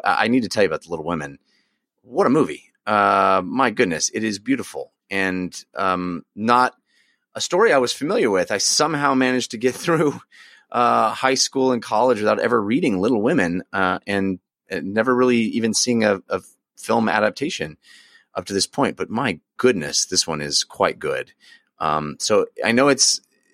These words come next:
hard to find in theaters at this point because it's sort of already gone away.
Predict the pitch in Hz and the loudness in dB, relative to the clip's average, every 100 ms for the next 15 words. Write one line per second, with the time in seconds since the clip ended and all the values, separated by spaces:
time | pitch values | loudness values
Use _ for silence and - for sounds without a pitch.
0 | - - - 117 135 123 127 127 107 117 | -16 -14 -2 0 0 0 2 2 2 2
1 | 117 92 78 - - _ - 82 _ _ | 2 2 0 -2 -4 _ -20 -20 _ _
2 | - 82 80 - 73 73 - 82 85 80 | -8 -6 -8 -8 -8 -8 -10 -14 -10 -8
3 | - - - - 95 80 - 85 82 73 | -4 -4 -2 -4 -4 -4 -2 -2 -2 -4
4 | - - 82 80 73 71 76 85 82 71 | -6 0 2 2 -2 -8 0 2 2 -2
5 | 76 | -8